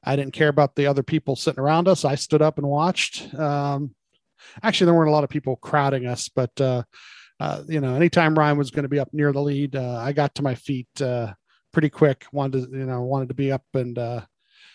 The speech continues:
we had the headsets on, so of course we're listening to, to Spotter Josh and everything, and Todd's communication. But, uh, it, it really actually, that kind of communica-, communication heightens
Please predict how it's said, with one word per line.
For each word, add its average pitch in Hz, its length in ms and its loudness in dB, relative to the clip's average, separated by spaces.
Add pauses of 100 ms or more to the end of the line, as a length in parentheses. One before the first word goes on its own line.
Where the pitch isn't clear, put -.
(280)
we 139 220 -2
had 135 240 0
the 127 40 -4
headsets 135 460 -2
on, 135 180 -2
so 131 160 -4
of 123 100 -4
course - 260 -2
we're 135 80 -2
listening 135 380 -4
to, 135 280 0 (160)
to 135 220 0
Spotter 135 360 2
Josh 131 360 -2
and 135 60 -8
everything, 131 420 -10
and 127 100 -12
Todd's 127 400 -2
communication. 139 680 -4
But, 120 160 -6 (100)
uh, 123 200 -6 (600)
it, - 120 -6 (260)
it 185 100 -2
really 185 240 6
actually, 170 300 2
that 165 160 0
kind 196 120 0
of 165 60 -6
communica-, 156 500 0
communication 156 680 0
heightens 151 680 -4